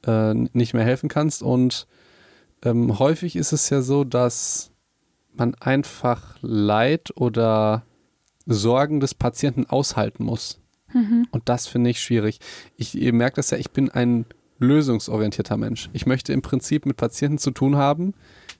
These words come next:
Speaker 1: die auch teilweise geheilt werden wollen.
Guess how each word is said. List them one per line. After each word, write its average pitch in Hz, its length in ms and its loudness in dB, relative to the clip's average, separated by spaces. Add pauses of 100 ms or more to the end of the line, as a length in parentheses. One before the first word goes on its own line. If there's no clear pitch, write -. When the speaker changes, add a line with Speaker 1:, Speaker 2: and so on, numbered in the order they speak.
(220)
Speaker 1:
die 120 720 4 (760)
auch 131 200 0 (100)
teilweise 135 380 2
geheilt 131 260 2
werden 131 200 2
wollen. 135 400 4